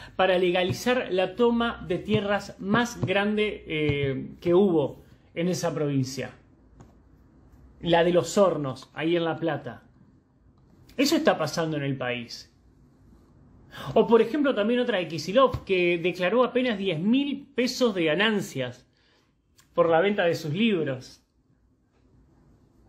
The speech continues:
O sea, literalmente te escupen y te forrean en la jeta. Hay otros temas para hablar, que Petri salió a marcarle la cancha a la Unión Cívica Radical, el ministro de Defensa,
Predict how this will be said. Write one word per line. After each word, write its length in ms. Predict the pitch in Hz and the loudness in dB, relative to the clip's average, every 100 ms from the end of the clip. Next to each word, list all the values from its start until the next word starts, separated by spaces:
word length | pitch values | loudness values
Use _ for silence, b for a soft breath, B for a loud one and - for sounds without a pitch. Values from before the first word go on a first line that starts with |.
| _ _ B B B B | _ _ B B B B
O 100 | - | -10
sea, 320 | - - - B B B B B | -6 -4 -4 B B B B B
literalmente 1040 | 170 170 160 160 170 160 180 185 175 156 | -4 2 2 4 2 2 0 0 -2 -2
te 140 | 135 151 | -2 -4
escupen 560 | - - 202 202 180 | -4 -4 -4 -2 -2
y 80 | 156 | 0
te 100 | 156 | -2
forrean 500 | - 139 160 165 156 | 0 2 4 4 2
en 140 | 147 | 0
la 80 | 127 | -4
jeta. 580 | - 135 131 - - - _ _ _ _ _ _ _ B B - | -6 -6 -6 -6 -14 -16 _ _ _ _ _ _ _ B B 0
Hay 360 | 220 233 233 - | 4 2 0 4
otros 420 | 254 254 214 - | 4 4 -4 -2
temas 320 | 254 226 175 | -2 -2 -4
para 180 | 175 156 | -4 -4
hablar, 360 | 175 208 185 | -2 -2 -2
que 140 | 160 156 | -6 -4
Petri 320 | 190 196 180 | -4 -4 -6
salió 600 | - 156 165 185 180 165 B B - | -4 -2 0 0 0 -2 B B -6
a 60 | 156 | -2
marcarle 420 | 156 156 175 160 | 0 2 2 2
la 140 | 147 | 2
cancha 280 | 175 175 175 | 2 2 2
a 40 | |
la 60 | 151 | 0
Unión 240 | 147 160 | 0 -2
Cívica 360 | 143 165 151 139 | -2 -2 0 -2
Radical, 460 | 131 139 135 185 175 | -2 -2 0 0 2
el 120 | 143 | -2
ministro 380 | 139 156 151 139 | -4 -6 -6 -4
de 60 | |
Defensa, 680 | 135 - 214 196 - 123 - | -4 -2 -2 -2 -6 -8 -10